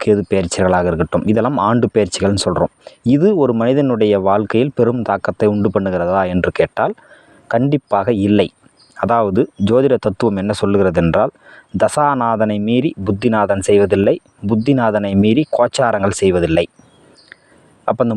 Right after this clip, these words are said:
மூன்றாவதாக சொன்னோம் இல்லைங்களா, கோச்சாரம், அதுதான் இந்த ஆண்டு பெயர்ச்சிகள் நாம் சொல்றோம். கோ-, கோ-, கோச்சாரம் அப்படின்னா கோல் சாரம், கோளினுடைய பெயர்ச்சி அப்படின்னு நாம் சொல்றோம்.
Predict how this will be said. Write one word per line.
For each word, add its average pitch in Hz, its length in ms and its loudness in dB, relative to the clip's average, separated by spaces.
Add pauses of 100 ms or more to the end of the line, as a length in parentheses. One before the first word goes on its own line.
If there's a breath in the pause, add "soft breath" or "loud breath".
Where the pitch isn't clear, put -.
மூன்றாவதாக 135 600 0
சொன்னோம் 110 220 -2
இல்லைங்களா, 95 400 -2
கோச்சாரம், 107 500 -2
அதுதான் 123 340 2
இந்த 113 200 0
ஆண்டு 117 260 0
பெயர்ச்சிகள் 95 480 0
நாம் 85 160 -4
சொல்றோம். 85 260 -2 (140)
கோ-, 123 240 2 (240)
கோ-, - 100 0 (120)
கோச்சாரம் 131 480 0
அப்படின்னா 107 260 0 (200)
கோல் 156 240 4 (180)
சாரம், 101 340 0 (840 loud breath)
கோளினுடைய 135 680 0 (120)
பெயர்ச்சி 113 480 0
அப்படின்னு 101 240 2
நாம் 95 140 -2
சொல்றோம். 87 260 -2